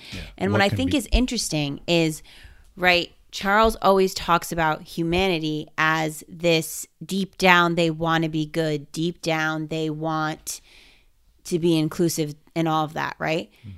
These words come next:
Speaker 2: But actually, if you think about humanity, when it comes to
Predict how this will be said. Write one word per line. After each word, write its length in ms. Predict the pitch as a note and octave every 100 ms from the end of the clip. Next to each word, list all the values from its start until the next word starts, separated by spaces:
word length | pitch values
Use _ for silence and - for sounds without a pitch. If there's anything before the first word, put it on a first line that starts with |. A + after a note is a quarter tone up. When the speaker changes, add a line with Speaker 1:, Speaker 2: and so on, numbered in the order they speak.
| - _ -
Speaker 2:
But 240 | A#3 A#3
actually, 680 | G#3 B3 C#4+ - G3+ E3+ E3
if 140 | D#3+ F3+
you 80 |
think 280 | E3+ A3 A3+
about 300 | G3+ F3 E3+
humanity, 800 | D3+ E3+ E3+ F#3+ F3+ E3 D#3+ D#3 - _
when 240 | F3 A3
it 120 | A3 -
comes 480 | - G#3 G#3+ G#3
to 560 | - G3+ F#3+ F3+ E3+